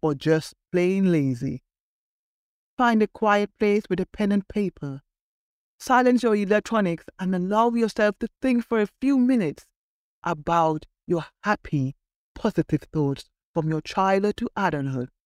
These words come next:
Write what flows into your mind. You can do this ritually, making time for reflection before falling asleep,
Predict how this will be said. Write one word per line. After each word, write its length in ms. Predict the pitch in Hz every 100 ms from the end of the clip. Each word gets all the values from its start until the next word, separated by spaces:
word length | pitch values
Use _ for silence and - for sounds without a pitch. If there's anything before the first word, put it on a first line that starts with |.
| _ _ _ _ _ _ _ _ _ _ -
Write 300 | 196 254 269
what 160 | 254 262 -
flows 300 | 240 247 233
into 240 | 240 208
your 120 | 233
mind. 640 | 220 233 233 170 143 139 135 _ _ _ _ _ _ _ -
You 120 | 170
can 220 | 185 156
do 200 | 202 208
this 360 | 165 190 - 147
ritually, 580 | 175 214 220 214 247 _ _ _ _ _ -
making 360 | 185 185 202
time 400 | - 214 208 233
for 120 | 220
reflection 640 | 175 165 _ 233 226 - 240
before 320 | 196 214 202
falling 400 | - 220 240 254
asleep, 460 | 254 - 190 131